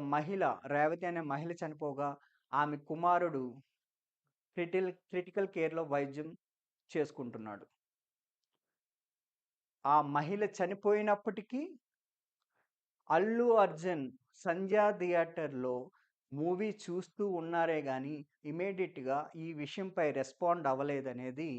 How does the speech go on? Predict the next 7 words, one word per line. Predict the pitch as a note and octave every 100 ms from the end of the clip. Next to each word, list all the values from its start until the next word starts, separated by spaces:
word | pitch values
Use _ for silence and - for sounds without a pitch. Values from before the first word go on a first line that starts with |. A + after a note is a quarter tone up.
| A#2+ _ _ _ _ _ _ _ _
అందరూ, | C#3 D#3+ F#3 G3+ F#3+ G3 G#3 - _
అల్లు | C#3+ E3+ G3+
అర్జున్‌పై | G3 D#3+ F3+ F3 F#3+ -
అందరికీ | D3 F3 F#3+ F3+ - F#3 - -
కోపానికి | D3 D#3+ D#3+ D#3+ D#3 C3+ F3+
ప్రాథమిక | - C#3 C#3 D3 D3
కారణం. | D#3 A#2 G#2+